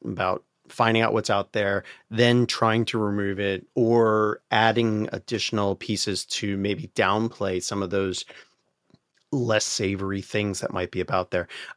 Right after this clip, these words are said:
Those are some techniques that we use a lot. And to your point, yeah,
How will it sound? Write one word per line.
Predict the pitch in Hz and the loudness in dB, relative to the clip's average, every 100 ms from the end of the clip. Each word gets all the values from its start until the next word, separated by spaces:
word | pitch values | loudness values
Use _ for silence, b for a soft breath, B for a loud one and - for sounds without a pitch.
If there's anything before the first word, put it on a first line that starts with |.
| - | -8
Those | 107 127 131 | 2 4 6
are | 139 | 4
some | 135 123 | 2 2
techniques | 113 110 101 - | 2 0 -4 -2
that | 107 | -2
we | 104 | -2
use | 98 98 90 | 0 -2 -2
a | 92 | 0
lot. | 101 110 - B B B - | 4 4 2 B B B 2
And | 120 120 - - | 4 4 0 -8
to | - 135 | -2 0
your | 127 | 2
point, | - 175 135 - | 4 4 2 -4
yeah, | - 113 117 123 104 | -4 2 6 6 4